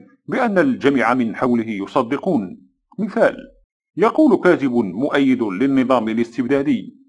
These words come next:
"الإعلام الحكومي أنكر أنه يكذب، وبما أنه إعلام نزيه فلا بد أن نصدق إنكاره هذا". ويسمى هذا الاستدلال الخاطئ في المنطق بالدور،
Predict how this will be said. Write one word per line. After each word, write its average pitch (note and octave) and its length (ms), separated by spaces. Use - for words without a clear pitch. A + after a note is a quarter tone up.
"الإعلام A#2 640
الحكومي D3+ 840
أنكر E3+ 560
أنه C3+ 380
يكذب، A2+ 320
وبما A#2 540
أنه A2+ 360
إعلام G2+ 580
نزيه E3+ 460
فلا C#4+ 160
بد A#3+ 220
أن D3+ 220
نصدق C3 520
إنكاره B2 840
هذا". C3 320
ويسمى G#3 500
هذا E3 240
الاستدلال C#3+ 580
الخاطئ C3 560
في - 140
المنطق B2+ 500
بالدور، C3+ 680